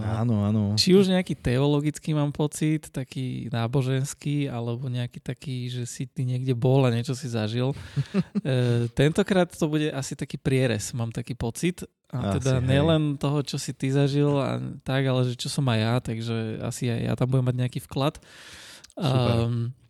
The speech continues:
Speaker 2: a z nadpisu možno aj viete, že o čom sa ideme dneska rozprávať.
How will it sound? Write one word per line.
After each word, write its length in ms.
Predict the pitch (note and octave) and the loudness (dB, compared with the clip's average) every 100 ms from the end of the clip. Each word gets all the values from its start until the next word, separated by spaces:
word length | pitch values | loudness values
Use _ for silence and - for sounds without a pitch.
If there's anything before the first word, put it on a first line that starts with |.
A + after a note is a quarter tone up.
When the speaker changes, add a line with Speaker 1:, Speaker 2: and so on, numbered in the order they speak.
| - - | -16 -4
Speaker 2:
a 100 | B2+ | -2
z 80 | B2+ | 4
nadpisu 380 | D3+ - G3 D#3+ | 4 4 0 4
možno 220 | C#3+ D3+ | 4 4
aj 100 | C#3 | 4
viete, 280 | C3 C3+ C#3 - C3 C3 - | 4 2 -2 -2 -2 -2 -4
že 180 | A#2 A#2+ | -4 -2
o 120 | A#2+ | -4
čom 160 | - C#3+ | -4 -4
sa 120 | - | -2
ideme 220 | C3 C3 | -2 -2
dneska 300 | B2 B2 - | -2 -4 -4
rozprávať. 720 | A2+ G#2+ - C#3+ D3+ E3+ - | -4 -4 -4 -2 -2 -4 -8